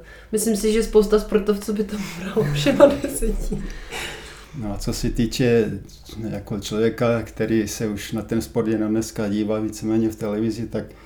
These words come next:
Speaker 2: olympiáda je určitě svátek sportu, který je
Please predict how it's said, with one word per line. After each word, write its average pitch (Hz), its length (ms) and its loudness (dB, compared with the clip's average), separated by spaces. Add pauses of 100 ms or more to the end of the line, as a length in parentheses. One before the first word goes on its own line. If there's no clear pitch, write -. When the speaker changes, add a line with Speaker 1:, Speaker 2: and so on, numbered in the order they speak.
(420)
Speaker 2:
olympiáda 113 600 4
je 110 100 6
určitě 104 600 0
svátek 110 520 -4
sportu, 101 480 -6
který 110 360 0
je 107 240 0